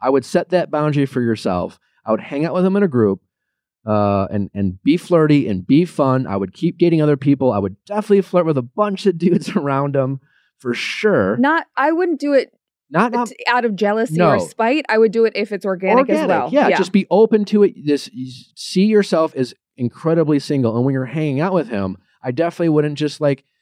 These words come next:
Speaker 1: don't give him much of attention. If he talks, you talk back. To, to Kathy's point,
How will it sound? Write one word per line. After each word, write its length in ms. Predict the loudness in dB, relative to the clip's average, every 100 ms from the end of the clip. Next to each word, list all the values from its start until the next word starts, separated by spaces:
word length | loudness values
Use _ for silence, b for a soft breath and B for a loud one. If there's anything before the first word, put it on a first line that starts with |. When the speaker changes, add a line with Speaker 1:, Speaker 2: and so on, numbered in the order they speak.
| _ -2
Speaker 1:
don't 180 | 0 2
give 140 | 2
him 80 | 2
much 240 | 0 0 -2
of 80 |
attention. 500 | -4 -2 -4 -4 -6 -4
If 120 | -4
he 80 | -2
talks, 320 | -2 -2 -4
you 60 |
talk 300 | -4 -4 -4
back. 260 | -4 -4 -6
To, 120 | -10
to 180 | -8 -6
Kathy's 420 | -2 0 0 -4
point, 340 | -4 -4 -4